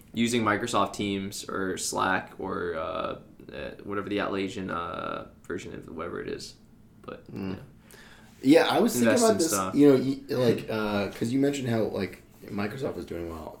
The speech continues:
Speaker 2: And I was trying to, like, buy into some stocks that were, like, obviously low now that are gonna raise, right?
Speaker 1: Mm-hmm.
Speaker 2: So I looked into, like, Microsoft. And then I was thinking, like, okay, at event-, at a certain point, the airline industry and, like, airplanes are gonna bottom out, and I should buy that. But then I thought, like,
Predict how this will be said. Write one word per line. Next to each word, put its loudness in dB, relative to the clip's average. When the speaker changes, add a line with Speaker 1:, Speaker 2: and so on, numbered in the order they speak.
Speaker 2:
And -2
I 4
was 6
trying 4
to, 4
like, 4
buy -2
into -2
some -6
stocks 0
that 0
were, -4
like, -8
obviously -2
low 4
now 2
that -2
are -2
gonna -4
raise, -4
right? -4
Speaker 1:
Mm-hmm. -8
Speaker 2:
So 4
I 10
looked 8
into, 4
like, 6
Microsoft. -2
And 0
then 6
I 8
was 4
thinking, 2
like, 0
okay, 4
at 2
event-, 2
at 2
a 4
certain 0
point, 4
the 4
airline 8
industry 4
and, 0
like, -4
airplanes 2
are -4
gonna -4
bottom -2
out, -6
and -6
I -4
should -10
buy -4
that. -6
But 0
then 8
I 8
thought, 2
like, 2